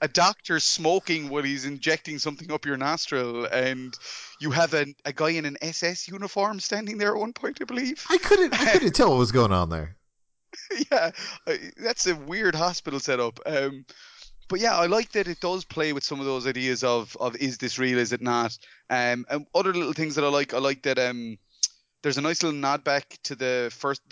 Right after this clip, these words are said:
Speaker 1: like, there isn't many callbacks to the first film outside
Speaker 2: Mm-hmm.
Speaker 1: of the big meta ones that are, you know, the basis of the movie. But one that I thought was kind of, it mightn't have even been one, but I th-, I saw it was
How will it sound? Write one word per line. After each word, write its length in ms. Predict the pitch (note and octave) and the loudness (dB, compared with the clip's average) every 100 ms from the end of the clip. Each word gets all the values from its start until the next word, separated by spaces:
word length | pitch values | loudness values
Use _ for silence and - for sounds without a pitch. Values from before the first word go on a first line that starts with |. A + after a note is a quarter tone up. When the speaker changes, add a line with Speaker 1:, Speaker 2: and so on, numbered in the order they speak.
| D3 | -4
Speaker 1:
like, 140 | D#3 D#3 | -4 0
there 100 | G3 | -2
isn't 220 | A#3 D#3+ | -2 -8
many 340 | C#3 C3+ E3 | -4 -4 -4
callbacks 520 | F3 F3 F3+ F#3 - | -8 -4 -2 -2 -6
to 60 | - | -10
the 60 | E3 | -6
first 240 | F3+ E3+ | -4 -4
film 340 | F3+ F3+ G3+ - - | -2 -4 -4 -12 -2
outside 320 | C#3+ - D3 | 0 2 2
Speaker 2:
Mm-hmm. 60 | C#3 | 0
Speaker 1:
of 120 | A2+ | -4
the 80 | B2 | -10
big 300 | G#2 C#3 C3+ _ - _ - | -4 0 0 _ -20 _ -8
meta 340 | C3+ C3 B2+ | -2 0 -2
ones 340 | A#2+ B2 A#2 | -4 -8 -8
that 120 | - A#2+ | -4 -2
are, 220 | A#2+ A2 _ _ _ | -2 -4 _ _ _
you 80 | - | -6
know, 40 | A#2+ | -4
the 80 | |
basis 380 | G#2+ C#3 C3+ B2 | 0 0 0 -2
of 100 | A#2+ | -6
the 60 | A2+ | -6
movie. 380 | A2+ G#2+ A2 G#2 - - - - | -8 -6 -8 -10 -16 -20 -20 -4
But 140 | D3 | -4
one 360 | C#3 E3 F#3 D#3 - | 2 0 0 -6 -2
that 100 | D3+ | 0
I 140 | C#3 - _ _ | 0 -2 _ _
thought 240 | - D3 C#3+ | -4 0 0
was 100 | C3 | -2
kind 200 | - C#3 | -6 -6
of, 160 | A#2 - - | -8 -20 -20
it 120 | C#3 | -6
mightn't 280 | D3 D#3 D#3+ | -2 -2 -2
have 100 | D#3+ | -4
even 240 | E3 D3 | -4 -4
been 160 | B2+ A#2+ | -2 -2
one, 140 | A#2+ | -2
but 100 | A2+ | 0
I 80 | A#2+ | -2
th-, 160 | A#2+ - | -2 -4
I 100 | C3 | -2
saw 140 | C#3 B2 | 2 0
it 40 | |
was 160 | A#2+ | 0